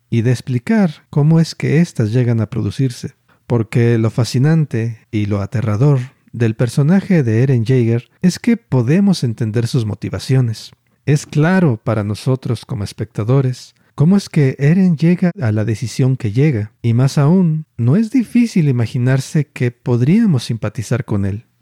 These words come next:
Y por simpatía me refiero a que su motivación no es una que pueda considerarse malvada en sí misma. Su objetivo es proteger a su gente, proteger a su tierra. Eren pretende proteger al lugar en donde nació. Gracias a la manera en que se nos presenta la historia,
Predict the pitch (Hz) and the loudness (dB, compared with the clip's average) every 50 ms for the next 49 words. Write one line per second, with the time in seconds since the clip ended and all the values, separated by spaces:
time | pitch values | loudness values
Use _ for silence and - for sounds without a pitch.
0 | _ _ _ _ _ _ _ _ _ - 135 131 127 127 131 131 - 156 135 - | _ _ _ _ _ _ _ _ _ -4 0 2 2 2 2 2 0 -2 0 0
1 | 185 165 - 180 - - 226 254 247 247 208 175 151 - 190 180 180 185 185 - | 0 0 0 0 0 2 2 2 4 2 2 2 0 2 2 2 2 2 2 0
2 | 143 - - 123 117 113 - 135 127 123 113 - - 170 170 175 180 175 156 - | -2 -2 0 0 0 0 0 0 -2 -2 -2 -2 0 2 4 4 4 2 2 2
3 | - 170 160 170 170 - - - - 143 135 143 143 - - 131 120 - - 113 | 0 2 2 2 2 0 -2 -4 -2 0 2 2 0 0 0 -2 -2 -2 -2 -2
4 | 110 113 113 117 120 123 123 - - 151 131 117 110 107 107 107 104 123 127 123 | 0 0 0 0 0 -2 -4 -4 -4 -2 -2 0 0 -2 -2 0 0 0 0 0
5 | 120 104 95 95 87 - - 113 120 151 160 135 104 104 95 117 - _ _ _ | 0 -2 -4 -4 -6 -6 -4 0 2 2 2 2 0 -4 -6 -8 -10 _ _ _
6 | _ - - 135 104 - 131 117 - - 135 135 139 139 131 - - 120 - - | _ -4 -2 -2 -2 -2 -4 -2 0 0 2 2 2 2 0 0 -2 -4 -4 -4
7 | 107 - 139 127 127 113 - 123 104 - 143 143 143 143 131 - 98 - - - | -4 -2 -2 -2 -2 -2 -2 -2 -2 0 0 0 2 0 -2 -4 -6 -6 -8 -8
8 | - - _ - 135 120 - 107 - 123 113 110 104 - - - 120 120 127 113 | -12 -16 _ -8 -8 -6 -6 -4 -4 -2 -2 -4 -4 -6 -6 -4 0 0 0 0
9 | 110 101 98 104 - _ _ _ _ _ - 135 151 190 220 226 226 214 - 156 | 0 -2 -4 -6 -10 _ _ _ _ _ 0 0 2 4 4 2 2 2 2 0
10 | 135 - - 147 147 151 143 147 139 127 - 135 113 - 123 107 - - 135 135 | 0 0 0 0 2 2 2 2 2 0 0 -2 -2 -2 -4 -4 -2 0 2 2
11 | 139 135 120 107 110 104 110 120 135 147 156 139 123 117 104 107 107 107 104 104 | 2 2 2 2 2 0 0 0 0 0 0 -2 -2 -4 -4 -4 -4 -4 -2 -2
12 | 110 104 98 - - 160 160 143 113 - _ _ _ _ _ _ _ _ _ _ | -4 -4 -4 -4 0 0 0 0 0 -2 _ _ _ _ _ _ _ _ _ _
13 | _ _ _ _ - 135 120 147 196 214 - 254 220 - 240 185 139 123 123 123 | _ _ _ _ -4 -2 0 2 2 2 0 0 -2 0 0 0 0 2 2 2
14 | 131 143 151 156 147 139 120 117 110 110 - - - 104 - 139 135 - 139 113 | 2 2 2 2 2 0 0 0 -2 -2 -2 -4 -4 -2 0 0 0 0 -2 -2
15 | 110 92 - - - 123 113 110 110 113 117 - | -2 -4 -6 -2 -2 0 0 0 -2 -2 -4 -6